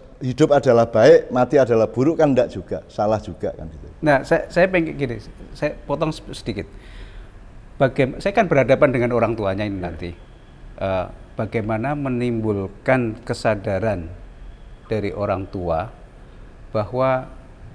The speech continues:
Speaker 2: seperti yang Cak Nun tadi bilang, bahwa kematian itu adalah bla bla bla, kemudian sebenarnya anak dan, apa namanya, harta dan lain sebagainya itu
Speaker 1: Ya.
Speaker 2: kan?
Speaker 1: Jadi pendidikan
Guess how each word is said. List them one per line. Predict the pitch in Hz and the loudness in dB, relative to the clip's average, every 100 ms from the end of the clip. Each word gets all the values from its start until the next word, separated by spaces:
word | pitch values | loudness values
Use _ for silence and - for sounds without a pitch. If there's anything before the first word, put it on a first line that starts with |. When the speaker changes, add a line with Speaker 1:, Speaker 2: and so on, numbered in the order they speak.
| - - - - - - - - - - - | -18 -18 -14 -12 -12 -14 -16 -16 -18 -20 -16
Speaker 2:
seperti | - 127 123 113 | -10 -4 -2 -2
yang | |
Cak | 113 110 | -2 -4
Nun | 113 | -2
tadi | 107 107 | -2 -2
bilang, | 110 107 90 107 | -4 -4 -4 -8
bahwa | - 92 90 | -8 -8 -6
kematian | 104 101 95 104 107 107 | -6 -6 -4 -2 -2 -2
itu | 101 110 | -8 -6
adalah | 95 95 87 87 98 - - - - - - - - | -6 -4 -4 -4 -6 -10 -20 -20 -20 -20 -20 -20 -16
bla | - 90 85 | -10 -8 -6
bla | 90 | -8
bla, | 87 98 90 92 | -8 -6 -4 -4
kemudian | - 95 92 101 113 110 - | -6 -8 -6 -2 -2 -2 -6
sebenarnya | - 113 117 120 135 - | -10 -6 -2 -2 -2 -2
anak | 127 123 131 - - | -2 0 -2 -4 -4
dan, | 120 104 104 110 - | -2 -2 -6 -10 -12
apa | 117 120 | -10 -8
namanya, | 107 101 101 104 104 | -8 -8 -8 -8 -6
harta | 110 92 90 117 117 120 120 113 110 113 123 | -4 -4 0 4 6 6 6 4 2 0 -4
dan | 110 98 | -4 -4
lain | 98 98 | -4 -6
sebagainya | - 104 92 101 107 | -4 -2 0 -2 -2
itu | 143 | -4
Speaker 1:
Ya. | 147 180 | -4 -4
Speaker 2:
kan? | - - - - - - - - - - - - - - - - - | -8 -14 -14 -14 -14 -16 -18 -20 -20 -20 -20 -20 -20 -20 -20 -20 2
Speaker 1:
Jadi | 131 127 | 6 6
pendidikan | 165 180 147 120 104 147 | 6 6 6 4 6 6